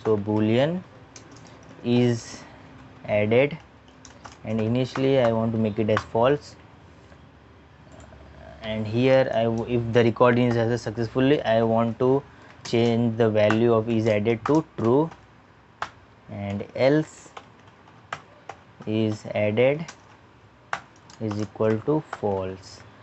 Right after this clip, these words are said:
And here I w-, just want to print the exception, print stack trace, and just finally return this is added variable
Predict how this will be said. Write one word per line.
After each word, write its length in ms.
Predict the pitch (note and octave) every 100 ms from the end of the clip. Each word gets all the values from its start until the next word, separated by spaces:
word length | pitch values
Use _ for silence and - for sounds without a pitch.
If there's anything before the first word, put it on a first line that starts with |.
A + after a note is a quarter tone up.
| - - -
And 260 | G#2 G2+ G#2
here 460 | G#2+ B2 B2+ B2+ -
I 120 | A2
w-, 280 | G#2+ A2 A2
just 220 | A2+ A2+
want 220 | A#2+ A#2
to 60 | A2+
print 440 | - A2+ A2 G#2+
the 100 | G#2+
exception, 760 | G#2 - - A#2 - - D#3+ G3+ - - - - - - - -
print 260 | - G#2+ G#2
stack 320 | - A#2+ A2 -
trace, 260 | C3 C#3+ C#3
and 300 | A2+ A2 G#2
just 240 | B2 B2+ A2+ - - -
finally 460 | G#2+ G#2+ A2 B2
return 360 | A2+ G#2+ A2+ A2
this 280 | C#3+ F3 - - - - -
is 280 | A2 A#2 A#2
added 520 | G#2+ G#2 G#2 B2 C#3
variable 600 | A2 G2+ G#2 G#2+ C3+ E3